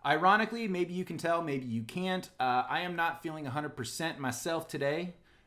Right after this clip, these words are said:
Nothing serious. It's just this last week really took it out of me, and I've had a headache for the last couple of days and still trying to do a little bit of self-care, but I still wanted to take care of this week's recording, so here we are. Throughout my career and in my current position,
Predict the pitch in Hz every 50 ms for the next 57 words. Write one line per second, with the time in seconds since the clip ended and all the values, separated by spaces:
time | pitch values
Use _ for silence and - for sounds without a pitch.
0 | _ - 143 196 196 - 202 180 - - 165 165 160 165 170 175 180 180 156 131
1 | 113 - 147 139 120 135 135 113 113 123 135 151 147 143 - - 139 143 143 135
2 | 120 113 113 127 139 143 143 139 143 131 - 156 147 - 135 127 127 127 127 127
3 | 127 131 127 127 127 - 120 120 117 117 120 117 131 131 120 107 104 123 127 127
4 | 123 - 123 110 117 120 120 120 117 - 127 113 110 107 107 104 117 123 123 120
5 | 123 120 113 107 104 104 95 - - 117 113 113 123 117 113 110 107 117 110 104
6 | 113 113 107 104 104 107 123 117 - - - 139 113 - - - - 190 196 196
7 | 196 196 - - - - - - 131 120 113 - 247 240 240 233 240 - - 160
8 | 165 160 - - - 185 190 196 202 196 185 180 180 175 170 156 - 135 - 139
9 | 135 127 131 - 135 123 117 110 110 117 107 - 110 110 110 - - 107 98 -
10 | - 196 196 196 202 202 185 - - 233 233 240 220 226 - - 208 220 220 233
11 | 247 262 208 113 92 - - _ _ _ - - - - _ _ _ _ - 175
12 | 202 233 262 269 240 247 233 214 - - 180 165 156 151 151 151 143 - 135 135
13 | 135 139 135 131 - - 170 165 - - 127 113 127 127 123 - 135 127 123